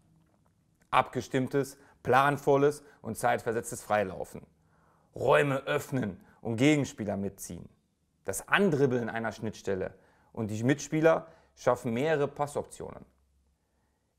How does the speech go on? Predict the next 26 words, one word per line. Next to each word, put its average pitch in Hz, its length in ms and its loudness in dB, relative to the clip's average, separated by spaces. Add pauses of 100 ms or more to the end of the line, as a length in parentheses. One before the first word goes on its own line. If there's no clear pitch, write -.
(120)
Ich 185 200 4
konzentriere 120 640 -2
mich 147 380 -6
bei 107 100 -4
meinem 117 300 -2
Coaching 170 540 0 (240)
explizit 175 640 -2
auf 127 140 0
den 127 160 -2
Pass - 240 -2
in 165 160 -2
die 165 80 -2
Schnittstelle. 175 640 -4 (880)
Dabei 131 260 6
geht 143 140 0
es 139 140 -2
mir 120 180 -4
um - 160 -14
Technik, 214 480 -6 (840)
Taktik - 540 -2 (880)
und 143 140 4
natürlich 147 500 0
auch 131 220 4
um 123 120 -2
den 127 240 4
Mut, 175 380 4